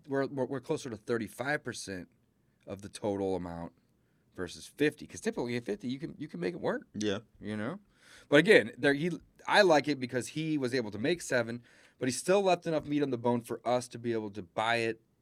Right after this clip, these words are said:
Speaker 1: and use the burr strategy, which is awesome.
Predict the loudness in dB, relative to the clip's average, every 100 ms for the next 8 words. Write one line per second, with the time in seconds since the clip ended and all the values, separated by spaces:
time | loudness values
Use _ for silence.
0 | _ _ -10 -8 -4 -2 -2 -4 -8 -4
1 | 0 0 -4 -8 -6 -6 -8 -12 -20 _
2 | _ _ _ _ -14 -10 -8 -4 -4 -4
3 | -8 -18